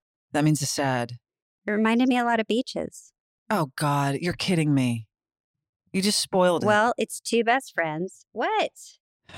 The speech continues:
Speaker 1: You just spoiled it. 'Cause I've seen episode, I've seen up to episode two, so I
Speaker 2: You
Speaker 1: know
Speaker 2: must know.
Speaker 1: I don't. I don't ask Liz to give me spoilers. She wouldn't either. She's very,
Speaker 2: I didn't
Speaker 1: she's a
Speaker 2: say
Speaker 1: profesh.
Speaker 2: Liz.
Speaker 1: She
Speaker 2: I
Speaker 1: wouldn't
Speaker 2: thought
Speaker 1: ever.
Speaker 2: what I'm talking about has already hap-, oh, maybe that's episode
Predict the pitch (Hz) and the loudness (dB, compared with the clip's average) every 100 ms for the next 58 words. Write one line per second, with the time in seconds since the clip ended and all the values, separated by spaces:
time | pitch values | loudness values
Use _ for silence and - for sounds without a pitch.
0 | - _ 202 208 254 - 277 285 269 123 | -20 _ -4 -2 -2 0 2 2 2 -2
1 | 113 - 214 233 - 285 254 254 - 226 | -8 -2 0 2 4 4 4 2 2 2
2 | 202 175 190 - 233 233 - 185 - - | 2 -2 -4 0 0 0 0 0 -2 0
3 | 180 - - 226 127 113 190 170 156 170 | -2 -2 0 0 0 -2 0 0 0 0
4 | 170 180 254 311 330 - 202 277 226 226 | 2 6 6 6 2 -2 0 0 -4 -8
5 | 277 _ _ _ _ _ _ _ _ 185 | -14 _ _ _ _ _ _ _ _ 0
6 | 196 208 233 180 131 160 180 165 165 156 | 2 4 4 4 4 2 2 0 -2 0
7 | 147 139 143 135 131 - 135 127 127 120 | -2 -2 -4 0 0 0 0 2 2 2
8 | 233 254 247 156 160 147 87 120 165 143 | 2 4 2 2 2 0 -4 -4 -2 -2
9 | 160 170 175 269 339 359 202 202 330 349 | 0 2 4 4 6 6 4 2 4 4
10 | 262 269 330 247 - - 185 254 156 143 | 4 4 2 2 0 2 4 4 4 2
11 | 139 131 _ _ - 220 220 208 214 - | 0 -2 _ _ -6 -2 0 -2 -4 -6
12 | 196 - 180 170 180 185 180 165 170 165 | -6 -4 -4 -4 -4 -8 -4 -4 -4 -4
13 | 156 _ - 165 156 160 160 151 - - | -6 _ -2 0 0 -2 -2 -2 -4 -6
14 | 143 143 | -4 -6